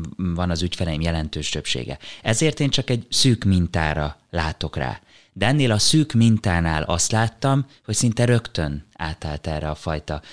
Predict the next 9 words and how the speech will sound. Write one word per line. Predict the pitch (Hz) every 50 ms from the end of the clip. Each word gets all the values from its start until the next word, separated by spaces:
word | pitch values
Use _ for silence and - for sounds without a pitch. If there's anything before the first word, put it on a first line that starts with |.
| - -
gondolkodás. | - - 95 90 90 95 98 101 - 117 127 123 120 -
Ugye | - 127 127
egy | 123 117
nagyon | 131 151 160 160 139
kicsit | 123 - - - 110
a | - 113
kényszer | - - 135 131 123 113 - - 107 90 82 85
miatt | 85 82 80 76 80 - _ -
is. | 80 95 120 - -